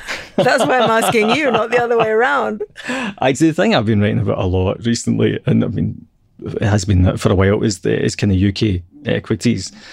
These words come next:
Speaker 2: Um, and obviously it's not the only thing that's interesting out there. But one thing I do like about the fact that, I mean, A, the U K is cheap. B, it's been detested for so long that it's hard to,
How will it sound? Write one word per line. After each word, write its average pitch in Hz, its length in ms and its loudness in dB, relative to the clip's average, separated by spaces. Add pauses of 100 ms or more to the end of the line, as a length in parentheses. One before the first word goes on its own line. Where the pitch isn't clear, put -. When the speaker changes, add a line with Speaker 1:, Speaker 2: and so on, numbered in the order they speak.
(220)
Speaker 2:
Um, 92 400 2
and 117 100 2
obviously 101 220 -4
it's - 100 -10
not 104 240 -2
the 120 160 0
only 113 440 4
thing 104 460 0
that's 107 240 -4
interesting 107 540 -2
out 52 160 -4
there. 55 260 -2 (520)
But 139 100 0
one 214 160 2
thing 214 120 0
I 160 60 0
do 147 360 2
like 160 280 -2
about 120 380 0 (100)
the 120 120 -2
fact 113 360 -2
that, 110 220 0 (680)
I 143 40 -2
mean, 107 240 0
A, 156 180 2
the 110 120 0
U 107 200 2
K 101 180 -2
is 87 100 0
cheap. - 460 -4 (960)
B, 123 540 2 (160)
it's - 260 -4
been 98 400 0
detested 104 640 -2
for 87 260 -6
so - 300 -2
long 90 640 2
that 98 200 -2
it's 98 180 -6
hard 98 340 -4
to, 87 320 -2